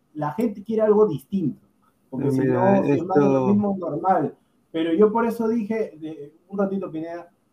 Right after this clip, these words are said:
Speaker 1: entonces yo después dije, "No, tiene que ser exclusivo o no, porque si no, no conviene". Entonces tienes que darle a uno nomás, y lamentablemente si le das a uno, los demás van a, ya, ahora sí, sigue, Pineda.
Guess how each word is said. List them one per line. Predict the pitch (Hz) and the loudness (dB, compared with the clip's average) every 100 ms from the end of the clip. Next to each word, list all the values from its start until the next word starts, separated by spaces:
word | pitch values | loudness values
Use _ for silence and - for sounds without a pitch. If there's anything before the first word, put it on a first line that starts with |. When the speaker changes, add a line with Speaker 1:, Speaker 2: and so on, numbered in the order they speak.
| _ | _
Speaker 1:
entonces | 147 139 156 165 | -12 -8 -6 -4
yo | 190 | -2
después | 185 185 202 196 - | -2 0 0 0 -4
dije, | 202 196 - - - _ - | 0 0 0 -6 -8 _ -6
"No, | 165 175 139 123 | 0 0 0 -2
tiene | 185 208 | -2 -2
que | 160 | -2
ser | 160 185 | -6 -4
exclusivo | 196 147 131 202 208 | -2 -4 -2 0 0
o | 156 | 2
no, | 170 208 | 2 2
porque | 247 - 123 | 0 -8 -12
si | 135 | -10
no, | 151 202 | -2 0
no | 208 170 180 | 0 -4 -10
conviene". | 143 139 190 214 143 - _ _ _ _ | -8 -4 4 4 4 0 _ _ _ _
Entonces | - 190 190 196 | -10 -4 -2 0
tienes | 233 277 202 | 0 -2 0
que | |
darle | 190 220 208 | 2 2 0
a | 170 | 2
uno | 214 240 160 | 4 4 2
nomás, | 135 170 143 | 0 -4 -4
y | |
lamentablemente | 139 135 143 196 214 214 190 131 120 | -4 -4 -4 -2 -2 -2 -4 -8 -14
si | - | -10
le | 131 | -6
das | - - | -6 -4
a | 185 | 0
uno, | 202 208 | 0 0
los | 156 131 | -2 -4
demás | 123 147 | -6 -6
van | 151 156 | -6 -8
a, | 151 _ - | -12 _ -10
ya, | 139 - _ _ | -10 -10 _ _
ahora | - 165 165 | -14 -12 -12
sí, | - 143 | -12 -16
sigue, | - 160 | -12 -12
Pineda. | - - | -12 -16